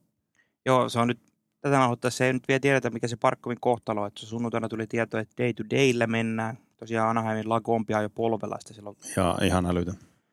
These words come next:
Speaker 1: Et kyllähän Floridan kannalta toivoisi, että ei nyt, tai ihan kaikkien kannalta toivoisi, että ei nyt olisi pitkää poissaoloa, kun tää nyt niin hyvältä näyttää. Mut just mi-,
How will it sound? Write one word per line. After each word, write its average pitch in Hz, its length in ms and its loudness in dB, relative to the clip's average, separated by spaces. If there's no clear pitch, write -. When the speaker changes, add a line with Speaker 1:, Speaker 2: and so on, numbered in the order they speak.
Speaker 1:
Et - 100 0
kyllähän 123 240 4
Floridan 143 380 4
kannalta 135 500 2
toivoisi, 139 640 2
että 127 460 2
ei 123 80 2
nyt, 127 220 0
tai 131 180 6
ihan 131 160 2
kaikkien 143 340 2
kannalta 113 260 2
toivoisi, 113 260 2
että - 120 0
ei 117 80 4
nyt 113 120 0
olisi 127 320 -2
pitkää 123 360 2
poissaoloa, 113 520 -2
kun 113 140 -18
tää 117 160 -4
nyt 117 160 -6
niin 127 140 -2
hyvältä 117 260 -4
näyttää. 113 500 -6
Mut 120 160 -2
just 180 220 2
mi-, 131 160 -2